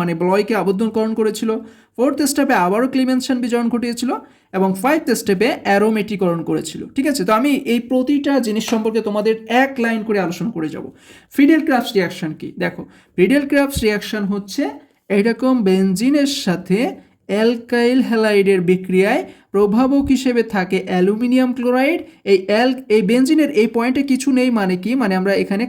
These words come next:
কার্বন আর হাইড্রোজেন আছে, ঠিক আছে? তোমরা যারা বোঝো না তাদের উদ্দেশ্যে বলছি, প্রতিটা পয়েন্টে কিন্তু একটা করে কার্বন, একটা করে হাইড্রোজেন থাকে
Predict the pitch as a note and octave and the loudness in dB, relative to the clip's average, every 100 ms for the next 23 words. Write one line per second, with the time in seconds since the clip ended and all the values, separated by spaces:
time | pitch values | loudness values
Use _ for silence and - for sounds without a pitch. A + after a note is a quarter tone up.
0 | G#3 F#3 F3+ F#3+ F#3 E3+ E3 E3 F3 D#3+ | -2 0 2 0 0 -2 -2 -2 -2 -4
1 | D#3 - - C4 D#4+ B3 - - - G#3 | -8 -12 -6 -2 -2 -2 -6 -16 -4 0
2 | A3 A#3 A3+ F3 F#3+ A#3+ D#4 B3+ G3+ F#3+ | 2 2 2 4 4 4 0 0 0 -2
3 | F#3+ F#3+ F#3+ G#3 - E4 A#3 A3 B3+ B3 | -4 -2 -2 -2 -2 -4 -2 -2 -2 -2
4 | A3 G#3+ G#3+ A#3+ B3 C4 - F#3+ F#3+ F#3 | -2 -2 -4 -4 -2 -2 -2 -2 -2 0
5 | F#3 F3 B3 F#4+ G3+ F#3+ F#3 E3 E3 E3 | 0 0 -2 -2 -4 -2 -2 0 0 -2
6 | E3+ E3+ E3 D3+ - | -2 -4 -6 -12 -14